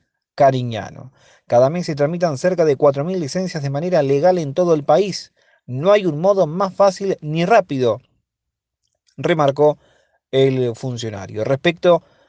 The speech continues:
al procedimiento oficial, a raíz de avisos que ofrecen carnet truchos sin hacer trámites, cursos ni exámenes, la entidad informó sobre el procedimiento oficial para obtener la licencia nacional de conducir.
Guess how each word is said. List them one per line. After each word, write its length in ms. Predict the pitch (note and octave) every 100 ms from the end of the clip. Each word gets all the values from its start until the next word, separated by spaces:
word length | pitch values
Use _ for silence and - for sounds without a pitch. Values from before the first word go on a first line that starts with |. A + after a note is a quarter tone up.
| _
al 260 | - C3+ D3
procedimiento 720 | C#3+ C3 C3+ C#3+ F3+ E3 D3
oficial, 640 | B2+ C3+ - F#3 G3 G3 - -
a 120 | C3+
raíz 200 | D#3 D3+
de 400 | C#3+ C3+ B2 A#2+
avisos 460 | B2+ C3+ F3+ F3 D3+
que 80 | C#3
ofrecen 380 | C#3+ E3+ D#3
carnet 340 | C3 D#3+ D3+ D3
truchos 540 | D#3 E3 - D#3+ - -
sin 320 | - B3 G#3+
hacer 300 | C3+ D3+ C3+
trámites, 680 | C#3+ D#3 C#3 D3 C#3+ - -
cursos 360 | - F3+ - D3+
ni 100 | B2
exámenes, 600 | A#2 F#3+ F#3+ F#3+ G3 - - - - _
la 180 | A2 C3
entidad 360 | C#3+ C#3 D#3 F#3
informó 380 | D#3 - F3
sobre 200 | F3+ D#3
el 100 | C#3
procedimiento 580 | B2 B2+ - C3 E3+ F3+
oficial 380 | C#3 B2+ C#3 E3+
para 140 | D3 B2
obtener 300 | A2 D3 E3+
la 100 | C#3+
licencia 420 | A#2 E3 E3+ C#3
nacional 380 | B2+ - C#3+ D#3+
de 100 | B2+
conducir. 640 | A#2 A2 - G3 C#3 F#2+